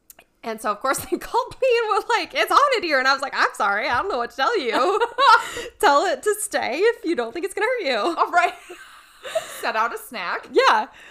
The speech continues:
Speaker 1: Um, I was like, "Maybe it's hungry."
Speaker 2: Yeah.
Speaker 1: Um, but then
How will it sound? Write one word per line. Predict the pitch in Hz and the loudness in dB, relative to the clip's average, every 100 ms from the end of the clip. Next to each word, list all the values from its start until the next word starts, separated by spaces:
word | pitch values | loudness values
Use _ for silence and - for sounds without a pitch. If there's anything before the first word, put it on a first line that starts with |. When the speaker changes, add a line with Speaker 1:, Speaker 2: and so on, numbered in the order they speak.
| - - | -20 -4
Speaker 1:
Um, | 330 302 277 | 0 0 0
I | 294 | -2
was | 294 | -2
like, | 269 | -4
"Maybe | 226 226 311 | -4 -6 -6
it's | 403 | -2
hungry." | 480 494 302 220 220 - - | 0 2 2 2 0 -4 -6
Speaker 2:
Yeah. | 453 381 - _ _ | -2 -2 -2 _ _
Speaker 1:
Um, | 285 294 262 233 220 - _ | -2 0 0 -4 -10 -16 _
but | 240 247 | -10 -6
then | 311 381 277 240 254 | -2 -2 -4 -6 -10